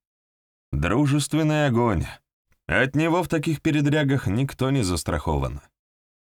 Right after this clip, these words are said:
Мужчина оказался один на один с последним противником. До него оставалось шагов десять. Манёвр сковывался узким проходом между подиумом и креслами,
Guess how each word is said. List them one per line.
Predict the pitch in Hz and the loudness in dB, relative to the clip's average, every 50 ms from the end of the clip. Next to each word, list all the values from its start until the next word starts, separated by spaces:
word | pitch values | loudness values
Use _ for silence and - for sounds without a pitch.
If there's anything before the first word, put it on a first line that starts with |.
| _ _ _ _ _ _ _ _ _ _ - | _ _ _ _ _ _ _ _ _ _ -4
Мужчина | 76 78 82 78 - - 95 95 95 95 92 | -2 -2 -2 0 0 0 0 0 0 0 0
оказался | 87 - 90 90 90 82 92 95 92 90 80 - 92 90 - | -2 -2 -2 -2 0 0 0 0 0 0 -2 -2 -2 -4 -2
один | - 92 95 92 85 95 107 113 104 101 | -2 -2 -2 -2 0 0 0 2 2 2
на | 107 107 107 107 | 0 0 0 0
один | 104 101 104 104 104 95 | 0 0 0 0 0 -2
с | - | -2
последним | - - 98 90 - - 98 95 87 87 92 90 82 | -2 -4 -4 -2 -2 0 0 0 2 0 0 0 0
противником. | 92 92 87 - 90 82 76 73 71 69 - 64 73 - - _ _ _ _ _ _ _ _ _ - | 0 -2 -2 0 0 0 0 0 0 -2 -4 -6 -10 -12 -12 _ _ _ _ _ _ _ _ _ -6
До | 82 80 80 90 117 | -6 -4 0 0 2
него | 131 135 135 135 131 131 131 131 | 2 2 2 2 2 2 0 0
оставалось | 123 - - 120 117 117 120 117 113 107 | 0 -2 -2 -2 0 2 2 2 2 0
шагов | - - 123 104 101 104 98 90 | 0 0 -2 0 0 0 0 0
десять. | 82 80 73 71 - - - - - - _ _ _ _ _ _ _ _ _ _ _ _ _ _ _ - | 0 0 -2 -2 -4 -10 -12 -16 -20 -20 _ _ _ _ _ _ _ _ _ _ _ _ _ _ _ -2
Манёвр | 76 80 85 92 107 123 127 123 120 123 117 | -2 0 2 2 2 2 2 2 2 2 0
сковывался | - - - - 127 123 117 117 107 110 107 104 98 - - 110 - - | -2 -4 -2 -2 0 0 2 0 2 2 0 0 0 0 -2 -2 -2 -2
узким | 110 117 127 - - - 110 107 - | -2 -2 -2 -2 -2 -2 -2 0 0
проходом | - 107 101 - 120 113 107 104 98 101 | 0 -2 0 0 0 0 0 0 0 0
между | 101 104 104 95 87 92 87 | 0 0 0 0 0 0 -2
подиумом | - - 107 107 104 101 101 98 95 95 98 98 92 92 92 | -2 -2 0 0 2 2 2 2 2 2 0 0 0 0 -2
и | |
креслами, | 85 - 92 92 85 80 - - 71 69 - - - | 0 0 0 0 0 0 -2 -4 -6 -8 -8 -10 -14